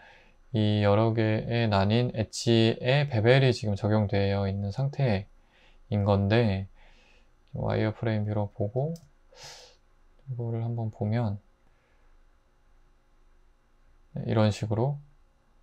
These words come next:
지금 서브디비전 면이 나눠진 엣지들에 이렇게 베벨이 들어가 있는 상태가 됩니다.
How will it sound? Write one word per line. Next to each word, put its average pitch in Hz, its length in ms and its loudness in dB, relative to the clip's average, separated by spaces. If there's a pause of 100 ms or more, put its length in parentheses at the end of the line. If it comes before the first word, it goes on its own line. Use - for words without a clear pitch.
(580)
지금 - 460 -6 (600)
서브디비전 113 1080 2
면이 107 460 4
나눠진 101 720 2 (1700)
엣지들에 117 920 2 (300)
이렇게 104 560 -2
베벨이 117 500 2
들어가 104 600 -4 (800)
있는 101 320 -2
상태가 127 1000 -6 (1400)
됩니다. 95 420 -6